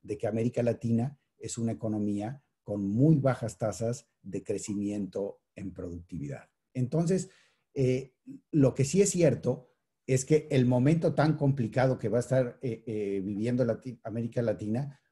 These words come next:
ojalá abra la puerta a grandes acuerdos que replanteen el contrato social en América Latina, hacia un contrato so-, social que implique reformas pro mercado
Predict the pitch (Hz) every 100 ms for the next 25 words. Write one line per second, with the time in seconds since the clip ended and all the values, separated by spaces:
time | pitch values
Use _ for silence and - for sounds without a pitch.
0 | _ 139 113 127 131 165 156 - _ 120
1 | 123 143 139 120 - 127 135 135 104 117
2 | 135 135 123 107 - 110 101 95 143 -
3 | _ _ _ - 139 127 110 120 123 113
4 | 143 147 - 107 110 123 107 - - 113
5 | 113 107 113 113 113 190 - - - 131
6 | 139 127 131 135 120 123 - 110 135 135
7 | 104 131 156 147 120 110 139 135 113 -
8 | 127 139 127 117 127 113 90